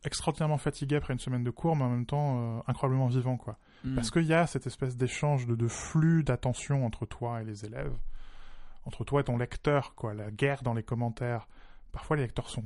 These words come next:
Speaker 1: cons, quoi, mais ça prouve un truc, ils t'ont lu.
Speaker 2: Oui.
Speaker 1: Euh, c'est déjà un sacré cadeau, quoi.
Speaker 2: Hmm.
Speaker 1: Euh,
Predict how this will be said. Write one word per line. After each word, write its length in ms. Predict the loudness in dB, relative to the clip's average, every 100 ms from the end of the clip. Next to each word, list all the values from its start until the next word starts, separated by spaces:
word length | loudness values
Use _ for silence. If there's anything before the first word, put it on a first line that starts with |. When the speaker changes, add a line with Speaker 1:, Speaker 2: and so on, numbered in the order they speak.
| 0
Speaker 1:
cons, 220 | 2 2
quoi, 160 | 2 -2
mais 80 | -2
ça 120 | -2
prouve 160 | 0
un 80 | 0
truc, 220 | 2 0 0
ils 40 |
t'ont 180 | 0 4
lu. 300 | 4 2 -4 -14 -16 -14 -6
Speaker 2:
Oui. 180 | -4 -6 -10 -16 -16 -8 -4
Speaker 1:
Euh, 340 | -2 -2 -2 -4
c'est 140 | -4
déjà 180 | -2 0
un 80 | -2
sacré 260 | -4 -4
cadeau, 280 | 0 2 2
quoi. 260 | 0 -8 -8 -18 -12
Speaker 2:
Hmm. 80 | -10 -10 -12 -6 -2
Speaker 1:
Euh, 540 | 0 0 0 -2 -4